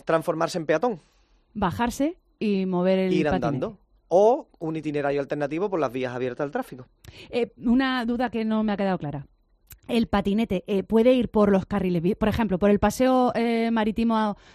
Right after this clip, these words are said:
Speaker 2: de Pablo Ruiz Picasso. Por ahí, en el carril bici que
Speaker 1: Sí.
Speaker 2: comparten las bicis, también puede por
Speaker 1: Puede
Speaker 2: ahí.
Speaker 1: ir.
Speaker 2: ¿A qué velocidad?
Speaker 1: A quince.
Speaker 2: Claro.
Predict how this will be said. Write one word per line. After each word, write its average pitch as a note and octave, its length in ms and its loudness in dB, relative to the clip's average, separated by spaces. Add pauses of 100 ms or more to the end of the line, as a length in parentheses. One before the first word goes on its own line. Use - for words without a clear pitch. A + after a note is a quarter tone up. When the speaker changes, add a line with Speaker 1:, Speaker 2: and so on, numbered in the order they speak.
Speaker 2:
de G#3 300 2
Pablo G#3+ 240 2
Ruiz G3+ 140 0
Picasso. E3 360 -4
Por G#3+ 220 4
ahí, A3+ 300 2
en G#3+ 100 0
el G3+ 140 0
carril A3 340 0
bici A#3 880 0
que - 80 -4
Speaker 1:
Sí. D3 40 -2
Speaker 2:
comparten G#3 400 -2
las F3 120 -4
bicis, A3+ 460 -4 (220)
también G#3 300 2
puede G3+ 260 -2
por E3 140 4
Speaker 1:
Puede D#3 140 2
Speaker 2:
ahí. A#2 100 -4
Speaker 1:
ir. - 120 -18 (240)
Speaker 2:
¿A E3 140 -8
qué F#3+ 120 -2
velocidad? F3 460 -2 (240)
Speaker 1:
A C#3+ 80 -2
quince. C#3+ 380 -8 (560)
Speaker 2:
Claro. D#3+ 300 -8